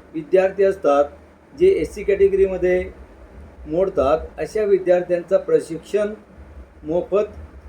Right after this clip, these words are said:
ही संस्था करत असते. त्यांनाही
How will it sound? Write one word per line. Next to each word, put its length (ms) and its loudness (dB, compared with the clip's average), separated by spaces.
ही 160 -4
संस्था 400 0
करत 340 2
असते. 500 0
त्यांनाही 800 0